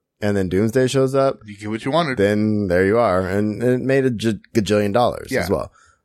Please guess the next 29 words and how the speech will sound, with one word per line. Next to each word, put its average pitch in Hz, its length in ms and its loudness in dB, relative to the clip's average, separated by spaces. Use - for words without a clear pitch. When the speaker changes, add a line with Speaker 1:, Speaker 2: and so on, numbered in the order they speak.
Speaker 1:
Um, 117 200 4
Speaker 2:
In, 151 180 0
in, 135 480 -2
in 127 160 -2
future 175 440 2
sight, 104 380 -6
I 139 160 2
think 151 220 0
it's - 220 -4
too 180 240 2
early 143 320 2
to 127 160 -2
really 123 240 2
rate 107 480 0
this 117 220 -2
movie 104 240 -2
right 90 220 -12
now. 60 220 -20
Speaker 1:
Yeah. 82 200 -4
Speaker 2:
If, 143 600 -2
because 147 260 2
they're, 135 200 4
they've 127 300 2
hinted 156 380 -4
at 120 100 0
so 135 140 -2
many 117 200 -4
things. - 440 -10
If 139 420 0